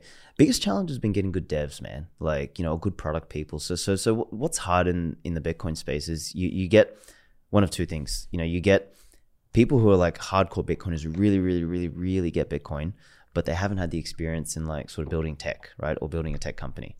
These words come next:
So, so, you know, you, you sort of got one side lacking.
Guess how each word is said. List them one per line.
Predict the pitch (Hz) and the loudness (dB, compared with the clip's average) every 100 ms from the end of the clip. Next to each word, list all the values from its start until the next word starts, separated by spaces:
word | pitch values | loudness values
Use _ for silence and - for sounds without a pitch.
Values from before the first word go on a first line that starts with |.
| - | -16
So, | - 82 | -4 -4
so, | - 82 80 - | 0 0 0 -2
you | - | -6
know, | 80 | -4
you, | 80 87 | -2 -2
you | 87 | -2
sort | 82 87 | -2 0
of | 82 | 0
got | - | -2
one | 80 | -4
side | 78 78 | -4 -4
lacking. | 78 78 - | -2 -4 -6